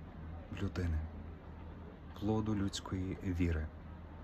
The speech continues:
Плодом людської віри є дія. І перша, і, напевно, найважливіша дія, яку має в житті людина, це пізнати Христа в Його таїнствах. Навчися і це робити,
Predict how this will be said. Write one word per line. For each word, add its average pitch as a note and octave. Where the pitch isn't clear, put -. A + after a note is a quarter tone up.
Плодом G#2+
людської F#2+
віри G#2
є G2+
дія. F#2
І F#2
перша, A2
і, G#2
напевно, G#2+
найважливіша G#2
дія, A#2
яку G2+
має G#2
в E2
житті F2
людина, G2
це F2+
пізнати G2+
Христа F#2+
в F#2+
Його F2+
таїнствах. E2+
Навчися G2+
і G2+
це G2
робити, F2